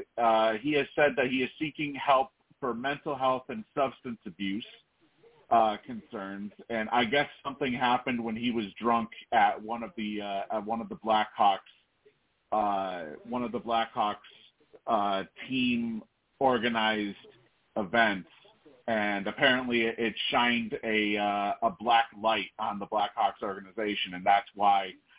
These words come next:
uh, ultimately he ended up being released, uh, this week. But, uh, he did release a statement in which he did say that he was, uh, that he was embarrassed for his actions,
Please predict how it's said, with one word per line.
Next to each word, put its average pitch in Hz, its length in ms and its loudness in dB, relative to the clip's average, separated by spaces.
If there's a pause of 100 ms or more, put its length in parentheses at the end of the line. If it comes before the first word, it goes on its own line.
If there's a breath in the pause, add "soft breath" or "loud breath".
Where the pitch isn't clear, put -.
(280)
uh, 98 300 0
ultimately 107 640 -8
he 101 100 -10
ended 98 240 -10
up 92 160 -12
being 90 260 -6
released, 87 440 -4 (1040)
uh, 92 240 4
this 90 280 -4
week. 85 260 -2 (360)
But, 147 300 4 (120)
uh, 113 440 4
he 131 100 -16
did 165 220 -10
release 147 340 -12
a 131 60 -16 (100)
statement 123 480 -6 (360)
in 123 180 -4
which 117 280 -4 (200)
he 123 200 -8
did 135 220 -2 (120)
say 131 300 6
that 113 360 4
he 117 180 -2
was, 113 300 0
uh, 110 200 2
that 110 140 -4
he 127 120 -2
was 131 200 0
embarrassed 120 580 2 (120)
for 117 160 4
his 104 160 0
actions, 101 680 2